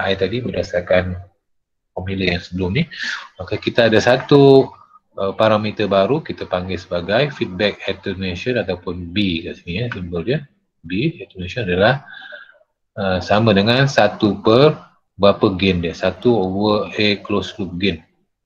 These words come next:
Okey, yang mana ini sama dengan ratio antara R I bahagi dengan R I campur R F. Okey, so kita dapat berapa gain dia. So, dari situ kita boleh cari dia punya berapa nilai Z in dia. Z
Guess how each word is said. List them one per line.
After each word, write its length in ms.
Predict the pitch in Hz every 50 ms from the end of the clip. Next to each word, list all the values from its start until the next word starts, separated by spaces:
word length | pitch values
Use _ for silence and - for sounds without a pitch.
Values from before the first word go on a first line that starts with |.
| _ _ _
Okey, 200 | - - 117 104
yang 120 | 92 87
mana 160 | 98 104 110 113
ini 200 | 104 107 117 113
sama 240 | - - 98 95 95
dengan 440 | 92 92 95 107 117 139 156 147 139
ratio 440 | 110 98 101 98 - - 120 123 120
antara 400 | 107 101 98 104 98 101 98 98
R 240 | - - 101 98 110
I 320 | - 107 110 113 120 123 123 117
bahagi 400 | 98 95 95 92 92 95 98 90
dengan 240 | 90 95 107 107 107 - - -
R 240 | - 101 98 98 95 95 95 - - _ _ _ - - _ _
I 280 | - - 104 101 98 95
campur 520 | - 92 87 90 - 135 143 135 139 - _ _ -
R 160 | - 101 107 -
F. 180 | 107 98 - - - _ _ _ - - - - - - - - _ _ _ _ _ _ _ _ _ _ _ _ - 85
Okey, 160 | - - 180
so 160 | 185 - - 92
kita 240 | - - 90 95
dapat 280 | 92 92 90 - 87 85
berapa 260 | 87 92 90 92 - 92 87
gain 280 | 87 92 95 87 87 90
dia. 200 | 110 151 165 - - - - - - - - - _
So, 160 | - - 98 92
dari 160 | 110 127 160
situ 400 | 135 135 120 117 - 135 175 202
kita 240 | - - - - 98
boleh 200 | 95 101 98 -
cari 240 | - 104 101 98
dia 120 | 92 98 98
punya 240 | - 104 95 98 92
berapa 320 | 95 110 120 117 - 123
nilai 320 | 107 104 101 98 98 95
Z 320 | 90 87 104 101 98 - -
in 160 | 101 95 92
dia. 160 | 90 87 87
Z 160 | 85 95 98